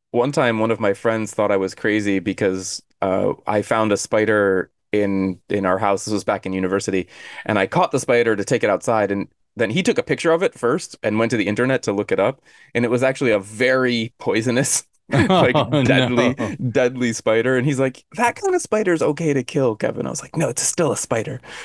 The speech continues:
Speaker 1: Spiders are friendly." So spiders I don't kill.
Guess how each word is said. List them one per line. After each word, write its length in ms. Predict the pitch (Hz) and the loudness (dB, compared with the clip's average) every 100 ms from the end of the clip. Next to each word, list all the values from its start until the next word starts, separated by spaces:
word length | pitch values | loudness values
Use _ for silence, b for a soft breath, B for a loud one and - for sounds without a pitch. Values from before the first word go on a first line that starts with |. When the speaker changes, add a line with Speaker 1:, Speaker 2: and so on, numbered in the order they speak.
| B | B
Speaker 1:
Spiders 380 | - 160 156 147 | -2 2 2 2
are 80 | 127 | 0
friendly." 440 | 123 110 98 98 b b b b _ _ _ | 0 0 -2 -6 b b b b _ _ _
So 600 | - - 117 104 101 98 - _ | -8 0 2 2 2 -2 -8 _
spiders 480 | - - 190 202 196 | -6 0 2 4 4
I 100 | 147 | 2
don't 240 | 147 143 | 2 -2
kill. 500 | - 143 131 127 120 | -2 0 2 2 0